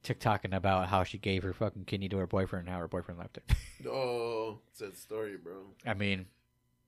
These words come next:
Speaker 1: like you said, dude's a real M V P.
Speaker 2: I mean, um,
Speaker 1: He's like, "I love you. I swear to God, I'll never leave you. Not giving me your kidney."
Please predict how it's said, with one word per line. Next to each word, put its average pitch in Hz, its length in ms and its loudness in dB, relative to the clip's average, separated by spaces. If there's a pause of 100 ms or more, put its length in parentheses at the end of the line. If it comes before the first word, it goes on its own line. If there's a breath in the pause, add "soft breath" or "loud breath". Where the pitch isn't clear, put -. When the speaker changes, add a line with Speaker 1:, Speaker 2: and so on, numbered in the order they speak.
Speaker 1:
like 107 180 -2
you 135 60 -2
said, 92 260 0
dude's 98 200 -2
a 92 40 -6
real 98 180 2
M 95 100 -2
V 95 100 -4
P. 135 280 0 (360)
Speaker 2:
I 127 80 -6
mean, 131 320 -6 (220)
um, 147 480 -6
Speaker 1:
He's 104 160 0
like, 101 220 0
"I 104 80 -8
love 107 260 2
you. 101 100 2
I 95 40 4
swear 113 200 -2
to 104 60 2
God, 104 160 2
I'll 101 60 4
never 101 220 2
leave 101 220 2
you. 92 60 0
Not 90 120 0
giving 92 160 -2
me 92 80 -2
your 87 120 -2
kidney." 85 340 -2